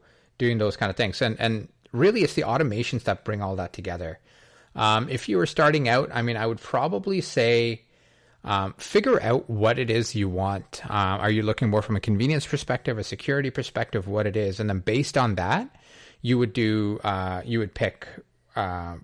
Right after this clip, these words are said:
whatever devices. And again, think about the usability of it, not necessarily the, uh, I wanna call it the shiny thing, right? It's like, "Hey, this is <laughs> cool," but, uh, as cool as it may be, think about the practicality of it as well.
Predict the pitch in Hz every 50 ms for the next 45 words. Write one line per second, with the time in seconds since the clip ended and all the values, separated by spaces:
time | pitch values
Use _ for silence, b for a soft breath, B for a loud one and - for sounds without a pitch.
0 | - - - 120 117 123 117 113 107 101 101 87 104 98 107 107 113 - - -
1 | 87 85 85 - - - - 120 117 113 110 110 110 107 - - _ _ _ _
2 | _ _ _ - 139 120 - - 101 95 87 - - 156 147 143 - 156 127 127
3 | 120 120 117 - - 110 101 90 90 101 107 107 117 92 87 95 95 107 113 131
4 | 135 139 139 156 170 180 175 - _ - 131 117 113 117 113 117 120 - - 117
5 | - - 117 110 107 107 107 107 110 107 98 101 101 101 101 98 92 92 92 -
6 | b b b b b b b b b b b b b - - 87 87 87 - -
7 | 110 123 120 117 107 - 110 104 107 - - - - - 110 117 120 110 98 95
8 | - 104 90 90 90 92 101 117 107 - - 95 - 147 131 110 95 107 - -
9 | - - - - - 170 147 - 147 113 117 127 - 131 123 - - 120 107 107
10 | - - B B B B B B B B - - 98 98 101 - 127 139 147 -
11 | - - 165 156 151 123 127 135 117 110 110 107 98 101 110 110 104 92 - -
12 | 117 101 - 104 107 98 - 92 - 104 98 - - 92 - 104 92 92 92 92
13 | 95 92 85 92 92 87 87 82 - 101 87 87 85 82 - -